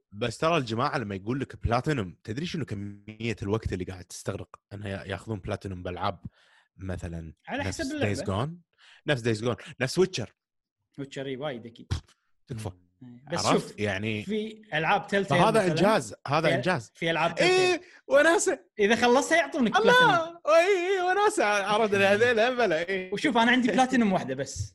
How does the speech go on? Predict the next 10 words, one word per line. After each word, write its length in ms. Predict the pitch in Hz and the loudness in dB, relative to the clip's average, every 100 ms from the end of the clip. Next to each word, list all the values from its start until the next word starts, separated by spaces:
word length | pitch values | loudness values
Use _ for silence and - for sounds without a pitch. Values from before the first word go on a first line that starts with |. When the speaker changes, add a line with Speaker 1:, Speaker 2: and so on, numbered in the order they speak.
| _ _ _ _ | _ _ _ _
Speaker 1:
إي. 200 | 123 123 120 _ - | -2 -2 -2 _ -12
Speaker 2:
ومن 180 | 180 220 | -2 2
لعبة 200 | 226 156 | 2 2
Telltale. 420 | - 139 120 110 131 | -6 -10 -10 -16 -4
يعني 260 | 139 170 | -2 -2
صدق، 380 | 160 233 180 185 - 135 | -2 -2 -2 -4 -8 -8
يعني 200 | 143 160 | -6 -6
باختصار، 640 | 151 - 220 226 247 - | -6 -6 0 0 0 -6
يعني 240 | 143 123 135 | -10 -8 -8
لو 500 | 135 127 123 - | -6 -8 -10 -14